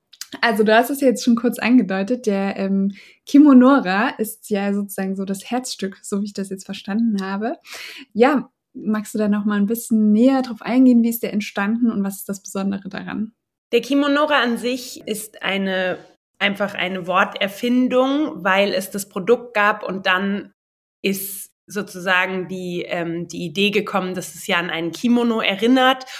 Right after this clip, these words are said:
Speaker 2: und der aber von mir interpretiert worden ist und somit mein Name und Kimono zu Kimonora geworden ist. Und irgendwie hat sich das, ähm,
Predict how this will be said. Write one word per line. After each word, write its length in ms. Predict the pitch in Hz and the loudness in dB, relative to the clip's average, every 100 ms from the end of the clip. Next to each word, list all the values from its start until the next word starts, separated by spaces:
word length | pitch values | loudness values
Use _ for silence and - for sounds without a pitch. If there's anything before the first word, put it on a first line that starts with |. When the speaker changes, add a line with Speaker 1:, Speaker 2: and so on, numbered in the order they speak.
| - - | -18 -6
Speaker 2:
und 240 | 220 208 | 0 2
der 160 | 202 196 | 4 2
aber 140 | 196 | 2
von 200 | 190 196 | 0 0
mir 200 | 208 220 | 2 2
interpretiert 720 | 202 196 190 180 - 254 247 | -2 -4 -8 -8 -6 -2 0
worden 300 | 214 208 208 | 2 2 2
ist 200 | 196 196 | -4 -6
und 120 | 196 180 | -6 -8
somit 340 | 185 190 175 | -6 -6 -6
mein 260 | 185 170 170 | -4 -2 -4
Name 540 | 165 180 202 196 196 | -2 0 0 -2 -4
und 200 | 170 165 | -8 -10
Kimono 680 | - 196 185 180 175 170 170 - | -8 -6 -6 -6 -4 -4 -6 -10
zu 160 | 180 | -18
Kimonora 640 | 151 190 180 190 247 233 | -10 -6 -4 0 0 0
geworden 500 | 220 202 208 208 208 | -2 0 2 2 0
ist. 640 | - 202 - - - - _ | -4 -6 -8 -16 -20 -20 _
Und 200 | - 202 | -2 0
irgendwie 420 | 196 214 214 202 | 2 2 0 0
hat 160 | 196 196 | -2 -4
sich 200 | 202 196 | -8 -6
das, 360 | 196 175 - - | -6 -6 -10 -6
ähm, 500 | 190 185 180 180 175 | -2 -2 -2 -8 -10